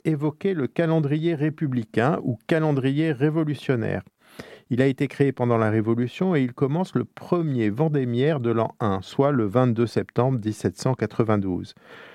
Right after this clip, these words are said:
Ce calendrier a été assez peu utilisé, seulement jusqu'en dix-huit cent six.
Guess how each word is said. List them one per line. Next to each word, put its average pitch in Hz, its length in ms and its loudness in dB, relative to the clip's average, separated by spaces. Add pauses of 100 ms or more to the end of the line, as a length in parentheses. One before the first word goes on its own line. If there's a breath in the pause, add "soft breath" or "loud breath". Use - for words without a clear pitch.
(120)
Ce - 160 2
calendrier 156 760 0
a 131 60 0
été 123 340 -4
assez 147 260 0
peu 135 220 -2
utilisé, 123 680 -2
seulement 143 560 0
jusqu'en 127 460 -2
dix-huit 135 420 -2
cent 123 220 -2
six. - 480 -6